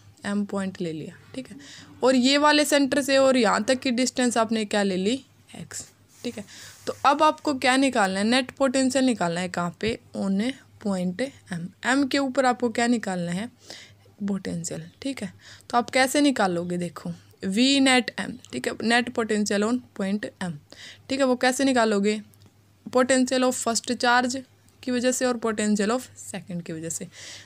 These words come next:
देखो आपने पॉइंट चार्ज की वजह से इलेक्ट्रिक, नहीं, वो पोटेंशियल निकाली थी। वो क्या निकाली थी पोटेंशियल? क्यू, ठीक है, क्यू चार्ज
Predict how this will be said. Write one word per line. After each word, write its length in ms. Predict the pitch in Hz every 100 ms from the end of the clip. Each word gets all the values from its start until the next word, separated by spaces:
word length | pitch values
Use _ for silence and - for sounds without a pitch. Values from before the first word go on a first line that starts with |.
| -
देखो 300 | 196 202 -
आपने 280 | 233 254 277 262
पॉइंट 320 | 277 277 269
चार्ज 360 | 269 269 262 247
की 120 | 269
वजह 220 | 262 262
से 180 | 254 247
इलेक्ट्रिक, 540 | 247 247 - 240 226 240 233 - - 214 202 226
नहीं, 420 | 220 247 254 196 - _ _ _ _ _ _
वो 180 | 214 226
पोटेंशियल 520 | 208 240 254 254 277 269
निकाली 340 | 220 190 185
थी। 120 | 180
वो 120 | 196
क्या 200 | 214 233 240
निकाली 360 | 254 214 190
थी 100 | 180
पोटेंशियल? 640 | 185 190 185 185 185 185 196 - - - - _ _ - -
क्यू, 360 | 277 285 285 - - - - _ _ _ -
ठीक 100 | 269
है, 80 | 226
क्यू 180 | 262 262
चार्ज 320 | 254 233